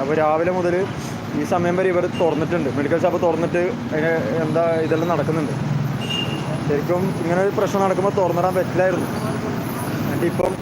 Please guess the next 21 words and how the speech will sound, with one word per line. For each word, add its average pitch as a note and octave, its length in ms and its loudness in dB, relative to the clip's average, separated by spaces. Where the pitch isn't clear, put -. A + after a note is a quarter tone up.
പോലീസ് E3+ 340 0
വന്ന് F#3 180 2
ആൾക്കാരെല്ലാം F3 480 2
വന്ന് - 180 0
ഇപ്പോൾ - 240 2
പൂട്ടി, - 260 2
കുറച്ച് D#3+ 260 0
സമയം G3+ 260 2
പൂട്ടിയിട്ട് E3+ 300 0
ഒരു, D#3 120 2
ഇപ്പോൾ D#3+ 160 -2
ഒരു, F#3 140 2
ഒരു F3+ 120 0
മണിക്കൂറായിട്ടുണ്ടാവും F#3 640 0
പൂട്ടിയിട്ട്. C#3+ 260 -2
ആ, C3+ 80 0
വൈകിട്ട് D3+ 360 0
ഒരു C#3+ 120 -2
മണിക്കൂറായിട്ട് E3+ 400 0
ആയിട്ടുണ്ടാവും. E3 340 -4
പിന്നെ C3+ 240 -2